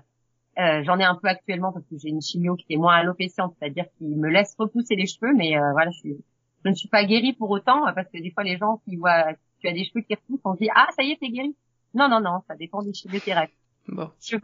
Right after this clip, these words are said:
Speaker 1: ne veut pas dire guérie et pas de cheveux, euh, malades, donc voilà.
Speaker 2: Oui,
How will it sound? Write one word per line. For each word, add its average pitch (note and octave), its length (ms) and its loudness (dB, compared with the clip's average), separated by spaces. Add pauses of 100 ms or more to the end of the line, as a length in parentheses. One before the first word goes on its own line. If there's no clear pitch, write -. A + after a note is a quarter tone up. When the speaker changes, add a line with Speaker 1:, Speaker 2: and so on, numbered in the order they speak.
(100)
Speaker 1:
ne G#3+ 100 2
veut G#3 120 2
pas G#3+ 160 2
dire A3 200 0
guérie G#3 420 -2
et F#3 60 -2
pas F#3 160 -2
de - 60 -18
cheveux, F#3 380 -6
euh, D#3+ 180 -2
malades, D#3+ 360 2
donc C#3+ 140 -16
voilà. D3 160 -10 (220)
Speaker 2:
Oui, G3 160 -2